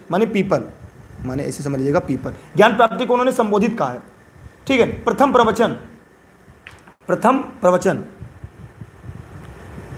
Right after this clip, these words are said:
ये जितना मुझे याद है, मैं उतना लिखवा दे रहा हूँ। प्रथम प्रवचन क्या था? चक्र। इसको क्या कहते हैं? इसी को कहते हैं धर्म चक्र प्रवर्तन, निर्माण।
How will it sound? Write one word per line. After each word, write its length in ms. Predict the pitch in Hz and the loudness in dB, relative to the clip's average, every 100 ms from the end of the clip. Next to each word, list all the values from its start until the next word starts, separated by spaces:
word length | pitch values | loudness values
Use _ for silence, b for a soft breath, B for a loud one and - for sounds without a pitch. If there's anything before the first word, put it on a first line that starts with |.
| - - 156 | -14 -2 4
ये 440 | 180 185 - - - - | 4 4 0 -6 -16 -8
जितना 240 | 156 190 | -2 2
मुझे 200 | 196 185 | 2 4
याद 160 | 170 165 | 6 4
है, 80 | 180 | 2
मैं 80 | |
उतना 120 | 170 175 | -2 -2
लिखवा 280 | 156 147 | 0 0
दे 120 | 143 143 | 0 0
रहा 100 | 139 | -2
हूँ। 200 | 117 - - - - - - - - - - - - - - - - | -4 -8 -20 -20 -20 -20 -20 -20 -20 -20 -18 -16 -16 -16 -16 -14 -8
प्रथम 280 | 143 185 214 - - - - - - - | -2 0 0 -2 -14 -20 -20 -20 -16 -2
प्रवचन 460 | 165 151 156 160 135 - - - - | 0 2 -2 -2 -4 -6 -18 -12 0
क्या 120 | 190 | 2
था? 140 | 220 | 2
चक्र। 420 | 240 - - - - - - - - - - - - - - - B B B | 0 -2 -4 -6 -14 -16 -20 -20 -20 -20 -20 -20 -20 -18 -18 -16 B B B
इसको 200 | - 254 | 2 4
क्या 160 | 247 202 | 6 4
कहते 280 | 226 233 233 | 4 0 -2
हैं? 160 | 240 | -2
इसी 200 | 226 190 | -4 -4
को 60 | 277 | 0
कहते 360 | 220 202 - | 0 0 -2
हैं 140 | 233 156 | -4 -2
धर्म 260 | 165 220 | 0 0
चक्र 260 | 202 240 233 | -2 -2 -2
प्रवर्तन, 580 | 220 165 156 175 123 - - - - - - 147 | 0 -2 0 -2 -4 -10 -20 -20 -20 -20 -12 0
निर्माण। 480 | 208 208 214 196 | 2 6 6 4